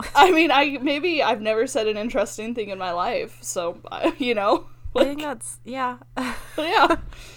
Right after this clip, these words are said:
Speaker 2: Yeah, fair enough. <laughs>
Speaker 1: I do think about that a lot, that everything I've ever said
Speaker 2: Uh-huh.
Speaker 1: has, has already been said. <laughs>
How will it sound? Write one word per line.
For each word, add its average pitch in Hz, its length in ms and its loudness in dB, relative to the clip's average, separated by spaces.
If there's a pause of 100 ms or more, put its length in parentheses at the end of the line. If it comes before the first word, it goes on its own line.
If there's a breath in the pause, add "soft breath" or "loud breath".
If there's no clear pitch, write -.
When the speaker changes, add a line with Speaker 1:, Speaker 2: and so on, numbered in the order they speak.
(240 loud breath)
Speaker 2:
Yeah, 381 240 6
fair 392 220 -2
enough. 311 300 0 (420 loud breath)
<laughs> - 140 -14
Speaker 1:
I 302 80 0
do 381 160 -2
think 277 200 -4
about 214 280 -2
that 202 140 -2
a 180 40 -4
lot, 180 260 -2
that 185 140 -8
everything 220 580 -6
I've 185 200 -6
ever 170 360 -8
said 175 580 -8
Speaker 2:
Uh-huh. 247 180 -4
Speaker 1:
has, 196 260 -6 (300)
has 180 240 -10 (180)
already 160 440 -4
been 160 320 -10
said. 151 440 -8
<laughs> - 60 -20